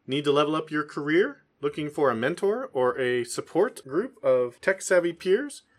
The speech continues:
DevBetter is a group coaching program I started last year.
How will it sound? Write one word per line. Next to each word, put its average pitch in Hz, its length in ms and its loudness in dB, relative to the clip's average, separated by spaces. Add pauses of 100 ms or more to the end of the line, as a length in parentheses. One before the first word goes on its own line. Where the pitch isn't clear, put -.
(460)
DevBetter 170 540 4
is 135 140 -2
a 135 40 -4
group - 300 -2
coaching 196 400 2
program 107 460 0
I 104 60 -4
started 185 380 -2
last 123 360 -4
year. 165 260 -6